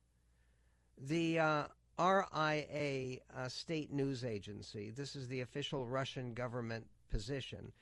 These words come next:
on April third, just a month ago, published a, um,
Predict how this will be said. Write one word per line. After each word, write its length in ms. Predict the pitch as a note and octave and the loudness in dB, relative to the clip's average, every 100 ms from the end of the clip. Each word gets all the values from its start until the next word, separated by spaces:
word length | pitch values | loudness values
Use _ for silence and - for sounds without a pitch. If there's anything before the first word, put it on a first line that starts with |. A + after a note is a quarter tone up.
| - - - - - - | -20 -20 -20 -20 -20 -2
on 120 | C#3+ D#3 | 2 6
April 440 | G3+ G#3 F3 D3 | 6 6 4 2
third, 580 | - F3 D#3+ A#2 A2+ E3 - - - - - - - - - - | 0 -2 0 0 -4 -8 -14 -20 -20 -20 -20 -20 -20 -20 -14 -12
just 320 | C#3 F#3+ F#3 F3 | -2 0 2 2
a 40 | |
month 260 | D3 G#2 G#2+ | 2 0 -4
ago, 220 | F2 D#2 - _ _ _ _ _ _ _ - | -8 -10 -12 _ _ _ _ _ _ _ 0
published 540 | F#3 E3 E3 D3 - | 2 4 2 0 -2
a, 360 | D3+ D3 D3 C#3 | 0 2 2 2
um, 280 | C3+ C3 | 0 -2